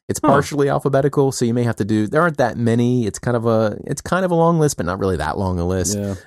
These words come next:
Speaker 1: But go through there and see if there's a topic that interests you. I try to tag it reasonably when I put the shows in, although, so I'll go back and I'll look at the list of tags and try to hit
Speaker 2: Yeah.
Speaker 1: it with the right tag. So
Speaker 2: You know, I suppose ide-, in an ideal world,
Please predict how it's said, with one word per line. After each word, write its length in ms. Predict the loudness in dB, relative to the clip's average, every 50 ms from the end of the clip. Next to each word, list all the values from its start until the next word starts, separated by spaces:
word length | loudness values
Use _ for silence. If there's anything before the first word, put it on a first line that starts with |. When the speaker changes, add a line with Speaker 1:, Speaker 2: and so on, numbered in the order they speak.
| -2
Speaker 1:
But 140 | -2 0 2
go 120 | 4 2 2
through 160 | 4 2 2
there 140 | 2 4 2
and 80 | 2 0
see 120 | 0 0 0
if 60 | 0
there's 140 | 0 -2 -2
a 40 | 0
topic 280 | 0 0 -2 -2 -4
that 120 | -2 0 0
interests 220 | -2 -2 -6 -4
you. 60 | -2 -2
I 80 | -2
try 320 | -2 -2 0 0 2 2 2
to 80 | 0 -2
tag 360 | -2 -2 0 0 0 2 2
it 180 | 0 0 0 _ _ _ _ _ -6
reasonably 580 | -2 0 2 2 2 0 0 2 2 2 2 2
when 320 | -2 -4 -4 -2 0 0
I 60 | 0 0
put 240 | 0 -2 -4 0
the 100 | 0 -4
shows 340 | -2 0 0 0 0 0 0
in, 220 | 0 0 2 2 2
although, 320 | 2 2 2 2 2 0 -4 -10 -20 -20 -20 -20 -20 -20 -20 _
so 140 | 0 2 2
I'll 60 | 2
go 100 | 2 2
back 140 | 2 2 2
and 80 | 2
I'll 100 | 2 2
look 140 | 0 2 0
at 60 | 0
the 60 | 0 2
list 280 | 0 0 0 -2 -4
of 80 | -4 -2
tags 520 | 0 0 0 0 0 0 -2 -4 -4 -4
and 80 | -4 -2
try 180 | 0 0 2 2
to 100 | 2 0
hit 160 | 0 0 0
Speaker 2:
Yeah. 60 | 0
Speaker 1:
it 60 | 0
with 120 | 0 -2 0
the 120 | 0 0 0
right 200 | 0 0 0 -2
tag. 440 | -4 -2 -2 -2 -2 -4 -6 -8
So 140 | -6 -4 -2 2
Speaker 2:
You 40 |
know, 120 | 2 4 4
I 40 | 2
suppose 240 | 2 0 -2 0
ide-, 220 | 2 2 0 0 0
in 320 | 2 2 2 2 2 2
an 120 | 2 2 2
ideal 360 | 0 0 -2 0 0 0 0
world, 580 | 0 0 0 0 0 0 0 -2 -4 -6 -8